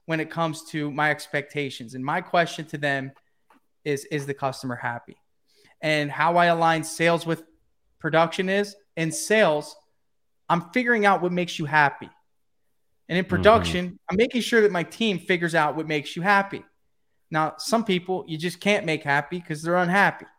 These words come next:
Speaker 1: And that's the
Speaker 2: Sure.
Speaker 1: anomaly. Those are the outliers. But as a
Speaker 2: <laughs>
Speaker 1: company, we're trying to figure out what that is. So, example, Julio, one of my, uh, project managers,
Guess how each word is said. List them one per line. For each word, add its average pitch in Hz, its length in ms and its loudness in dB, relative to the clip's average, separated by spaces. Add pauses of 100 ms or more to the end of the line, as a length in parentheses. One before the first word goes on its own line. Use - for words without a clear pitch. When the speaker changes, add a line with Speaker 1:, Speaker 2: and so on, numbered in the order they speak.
(260)
Speaker 1:
And 170 120 -6
that's 202 340 0
the - 60 -16
Speaker 2:
Sure. 196 200 2
Speaker 1:
anomaly. 165 380 2 (160)
Those 196 180 4
are 190 40 -4
the 190 160 6
outliers. 139 720 2 (420)
But 185 100 4
as 190 140 4
a 180 40 0
Speaker 2:
<laughs> - 220 -6
Speaker 1:
company, 156 560 4 (800)
we're 190 120 0
trying 202 220 2
to 170 60 -6
figure 180 280 0
out 156 180 4
what 156 160 0
that 160 220 4
is. 180 300 0
So, 143 400 0
example, 165 760 -2 (220)
Julio, 165 500 2
one 156 160 -2
of 151 80 -2
my, 147 240 0
uh, 135 300 -2
project 147 440 -4
managers, 143 520 -6